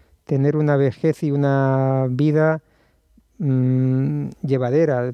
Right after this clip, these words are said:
porque lo que hacía valía mucho, pero no, no estaba, no estaba <laughs> pagado, no, no, no, no consiguió convertirlo en, en, en dinero.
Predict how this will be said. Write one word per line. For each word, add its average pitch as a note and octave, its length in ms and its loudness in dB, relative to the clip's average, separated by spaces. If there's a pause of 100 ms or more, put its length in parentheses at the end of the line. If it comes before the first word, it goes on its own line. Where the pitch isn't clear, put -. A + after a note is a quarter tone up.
porque C#3 1080 0
lo D3+ 100 0
que - 80 -2
hacía F3+ 200 0
valía F3 320 2
mucho, D#3 320 -2
pero B2+ 240 -2
no, C#3+ 380 0 (500)
no C#3 180 -2
estaba, C3 520 0
no C#3 140 -2
estaba D3+ 260 -4
<laughs> - 0 -
pagado, D#3 500 -2
no, C#3 240 -2 (420)
no, D3+ 120 0
no, C#3 120 0
no D3 180 0
consiguió D#3 340 0
convertirlo C#3 720 0
en, C3+ 240 -2
en, C3+ 200 -2
en C#3+ 200 -2
dinero. C#3 460 0